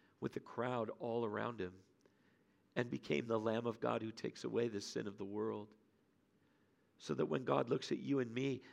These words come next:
there's not a heaviness to God, there's a lightness to God. His love for you sealed in that sacrifice so that you can be one hundred percent sure of His love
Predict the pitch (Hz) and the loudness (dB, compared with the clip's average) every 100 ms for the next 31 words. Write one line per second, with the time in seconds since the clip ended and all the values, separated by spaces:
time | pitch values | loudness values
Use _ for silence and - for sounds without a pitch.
0 | - 135 127 123 117 110 135 131 110 104 | -2 0 4 4 4 4 0 0 0 -2
1 | - 113 98 104 101 - - - 113 113 | -2 -4 -2 0 -2 -6 -20 -4 0 2
2 | 113 98 101 - 120 101 - - 87 - | 2 2 0 -2 -6 -8 -10 -12 -12 -16
3 | - _ _ _ _ _ _ _ _ _ | -20 _ _ _ _ _ _ _ _ _
4 | _ _ _ _ - - 107 127 139 - | _ _ _ _ 2 2 4 4 4 2
5 | 117 127 120 - - 123 107 - - - | 2 2 0 -2 0 2 2 0 -18 -20
6 | - - 117 107 120 - - - 123 135 | -20 -6 -4 0 0 0 -4 0 0 0
7 | 113 - 110 107 - - - 151 131 151 | -4 0 0 0 -6 -16 0 2 2 2
8 | 170 160 135 107 - - 131 143 175 185 | 0 2 -2 -4 -10 -8 -4 4 6 4
9 | 170 - - - 175 151 165 - 120 - | 2 -10 -16 -2 0 2 -2 -2 -4 0
10 | 143 139 - - - - - - 156 87 | 0 0 -6 -20 -12 -4 0 2 0 -2
11 | 82 - _ _ _ _ _ _ _ _ | -8 -16 _ _ _ _ _ _ _ _
12 | _ _ _ _ _ _ - 101 - 151 | _ _ _ _ _ _ -8 -6 -8 2
13 | 151 - 101 92 85 | 2 2 0 0 -2